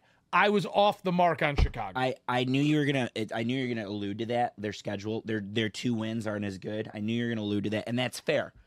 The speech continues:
Speaker 2: 'cause we don't know yet. That's fair. I wanna say a little bit on Minnesota. I think slightly highly of them, a little bit more because of the, the fight that they put up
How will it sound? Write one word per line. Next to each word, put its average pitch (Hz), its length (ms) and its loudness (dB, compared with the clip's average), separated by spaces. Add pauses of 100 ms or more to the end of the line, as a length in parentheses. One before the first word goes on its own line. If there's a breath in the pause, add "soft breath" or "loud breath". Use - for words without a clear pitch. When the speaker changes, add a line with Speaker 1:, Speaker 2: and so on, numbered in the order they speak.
(260 soft breath)
Speaker 2:
'cause 123 160 -4
we 139 140 -2
don't 147 140 -2
know 143 140 0
yet. 95 260 -6 (120)
That's 123 220 -2
fair. 101 300 -6
I 110 100 -2
wanna 139 220 -2
say - 140 -2
a 123 80 2
little 120 260 2
bit 135 100 2
on 117 140 2
Minnesota. 117 640 0
I 110 100 -2
think 120 300 -4
slightly 156 760 0
highly 135 440 0
of 147 160 -4
them, 151 300 -4 (540 soft breath)
a 120 40 -2
little 135 300 4
bit 156 180 2
more 135 460 0 (240)
because 120 340 0
of 113 160 0
the, 110 180 2
the 113 200 -4
fight 110 340 -4
that 123 160 -4
they 131 140 -2
put 131 200 -2
up 139 240 -2